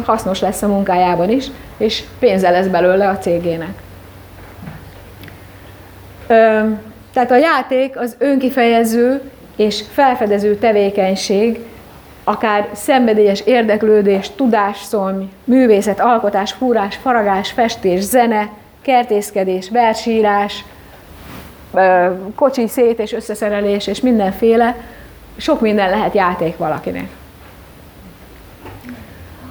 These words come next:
Ö, ez is játék. Ez is egy olyan valóságtól való elrugaszkodás.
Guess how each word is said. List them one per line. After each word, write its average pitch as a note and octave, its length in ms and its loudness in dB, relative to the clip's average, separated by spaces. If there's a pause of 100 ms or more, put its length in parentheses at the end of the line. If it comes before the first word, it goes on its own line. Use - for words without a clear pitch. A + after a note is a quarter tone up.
(140)
Ö, A#3 380 4 (480)
ez C4+ 140 2
is A#3+ 160 0
játék. F3+ 540 -2 (1300)
Ez B3+ 160 2
is B3 120 0
egy A3+ 240 2
olyan G#3+ 460 0 (120)
valóságtól A3 680 0
való G3 220 0
elrugaszkodás. F3+ 1040 -4